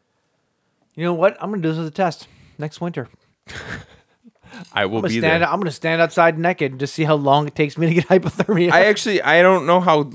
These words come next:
Speaker 2: how long it takes hypothermia to set in, but I know it's, like, if you're freezing, I know it's in freezing temperatures. I know it's not that, not that long.
Speaker 1: Fair. You know, it's a fair. It just, it just seemed a bit far-fetched
Speaker 2: Also,
Speaker 1: to me.
Speaker 2: we don't know
Speaker 1: Whether
Speaker 2: how
Speaker 1: or not I'm right or not is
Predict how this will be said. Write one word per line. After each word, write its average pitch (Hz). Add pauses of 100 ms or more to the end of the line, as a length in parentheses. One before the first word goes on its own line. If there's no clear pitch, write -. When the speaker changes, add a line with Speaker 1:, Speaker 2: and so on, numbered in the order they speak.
(160)
Speaker 2:
how 156
long 143
it -
takes 143
hypothermia 131
to 87
set 92
in, 92
but 101
I 101
know 110
it's, - (120)
like, 107
if 101
you're 104
freezing, 113
I 107
know 107
it's 104 (360)
in 113
freezing 113
temperatures. 139
I 104
know 101
it's 98
not 90
that, 76 (340)
not 82
that -
long. 78
Speaker 1:
Fair. -
You 214
know, -
it's 196
a 196
fair. 151
It 165
just, 190
it 214
just 202
seemed 185
a -
bit 139
far-fetched 120
Speaker 2:
Also, 196
Speaker 1:
to 185
me. 160
Speaker 2:
we 165
don't 160
know 127
Speaker 1:
Whether 226
Speaker 2:
how 240
Speaker 1:
or 220
not 202
I'm 165
right 151
or 147
not 139
is 123